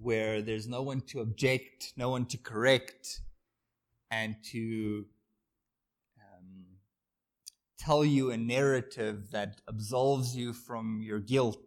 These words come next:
and, uh, and say it's okay, whatever you've done, and, and to somehow, um, uh, remove the need for salvation and, and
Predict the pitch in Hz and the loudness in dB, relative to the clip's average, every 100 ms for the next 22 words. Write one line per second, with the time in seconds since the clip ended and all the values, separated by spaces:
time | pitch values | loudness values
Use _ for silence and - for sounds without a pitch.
0 | - 104 101 101 98 _ _ _ _ _ | -10 -10 -8 -12 -16 _ _ _ _ _
1 | _ - 95 95 95 - 101 101 - 107 | _ -14 -10 -10 -10 -12 -14 -10 -2 0
2 | 107 113 107 - 147 147 120 104 98 - | 0 -2 -6 -2 0 2 0 -2 -6 -14
3 | _ _ _ _ 120 117 123 127 123 120 | _ _ _ _ -2 0 0 0 0 -2
4 | 113 123 123 123 120 104 95 95 - _ | -2 0 0 -2 -2 -4 -8 -12 -18 _
5 | _ _ _ _ 95 98 - 107 - 123 | _ _ _ _ -14 -14 -10 -8 -2 0
6 | 117 120 113 110 107 104 101 98 98 101 | 0 0 2 2 2 0 -2 -4 -8 -10
7 | 95 92 _ _ _ _ _ _ _ _ | -10 -14 _ _ _ _ _ _ _ _
8 | _ - - _ _ _ _ _ _ 110 | _ -20 -20 _ _ _ _ _ _ -10
9 | 95 95 95 104 113 120 135 143 131 113 | -8 -8 -10 -6 0 6 10 10 10 2
10 | 117 117 127 123 117 - 110 117 107 113 | 0 2 4 2 0 -8 -4 -2 -2 -2
11 | 123 120 120 110 95 92 90 92 92 92 | -2 -4 -10 -10 -10 -14 -16 -18 -18 -20